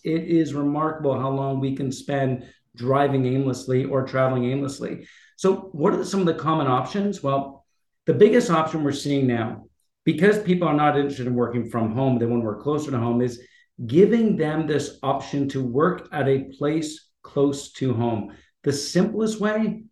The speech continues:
is a membership to a co-working location that's geographically located within their neighborhood. It's the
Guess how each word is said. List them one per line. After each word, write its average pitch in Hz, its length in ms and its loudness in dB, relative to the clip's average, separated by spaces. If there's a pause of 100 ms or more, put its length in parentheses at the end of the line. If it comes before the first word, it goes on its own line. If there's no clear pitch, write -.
(140)
is 139 120 0
a 135 60 2
membership 143 680 0
to 131 140 0
a 120 80 0
co-working 139 560 2
location 127 760 -2 (260)
that's 160 260 0
geographically 175 760 2
located 143 600 2
within 139 320 0
their 135 160 0
neighborhood. 117 540 -2
It's - 180 -12
the 147 300 -2